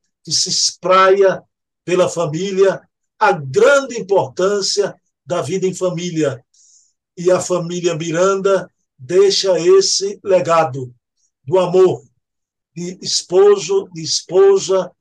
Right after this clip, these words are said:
de filhos para a posteridade. Pedindo permissão a Jesus, a quem tudo devemos, iniciamos o nosso programa da noite de hoje. Tudo bom, Ana?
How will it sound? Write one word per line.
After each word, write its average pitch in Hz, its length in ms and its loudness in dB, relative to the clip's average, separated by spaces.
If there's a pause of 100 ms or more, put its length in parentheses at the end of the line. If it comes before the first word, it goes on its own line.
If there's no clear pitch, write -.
(200)
de 147 100 -12
filhos 190 760 -6 (600)
para 180 580 0
a 165 380 0 (360)
posteridade. 143 1040 -4 (600)
Pedindo 185 300 0
permissão 185 640 0
a 185 60 2
Jesus, 165 560 -4
a 180 140 -2
quem 180 420 -6 (540)
tudo 233 260 -2
devemos, 226 680 0 (260)
iniciamos 226 840 -4
o 180 80 -6
nosso 170 300 -6
programa 196 680 -4 (600)
da 160 160 -2
noite 160 540 -8
de 147 160 -6
hoje. 127 600 -8 (120)
Tudo 180 280 0
bom, 170 300 -2
Ana? 160 360 -4